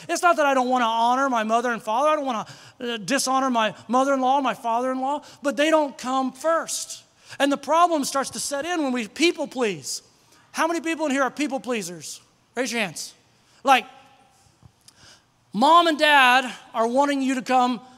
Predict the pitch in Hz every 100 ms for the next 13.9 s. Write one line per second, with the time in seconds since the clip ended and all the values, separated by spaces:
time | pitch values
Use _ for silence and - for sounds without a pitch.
0 | _ - 226 285 285 - 185 147 117 _
1 | _ _ _ _ - - 254 262 233 220
2 | - - 349 320 269 240 - - - 311
3 | 330 302 269 277 330 320 285 220 196 214
4 | 220 - - 247 254 - - _ _ _
5 | 240 269 254 320 311 285 - 302 277 269
6 | 254 269 381 - 233 165 139 _ _ _
7 | _ _ - - 277 330 349 - 294 320
8 | 311 285 262 302 320 320 285 - 339 339
9 | 311 214 190 147 - _ _ _ _ _
10 | _ _ _ - 302 285 302 339 339 320
11 | 262 311 311 269 247 - 359 339 - -
12 | - _ _ _ 311 311 302 226 269 330
13 | 330 330 311 302 330 359 339 269